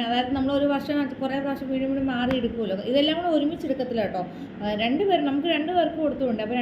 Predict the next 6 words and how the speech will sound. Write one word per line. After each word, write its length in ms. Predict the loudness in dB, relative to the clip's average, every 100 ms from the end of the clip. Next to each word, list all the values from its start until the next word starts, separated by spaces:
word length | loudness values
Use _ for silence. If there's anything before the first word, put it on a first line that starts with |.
| 0 -2
മഴയൊക്കെ 400 | 0 0 0 -2
ആകുമ്പോൾ 160 | -2
ചിലപ്പോൾ 180 | -2 -2
ഉണങ്ങാനും 400 | -2 0 -2 -2 -2
താമസമുള്ളപ്പോൾ 680 | -2 -2 -2 -2 -2 -2 -6 -8 -12 -14 -10 -6
നമുക്കത് 300 | -2 0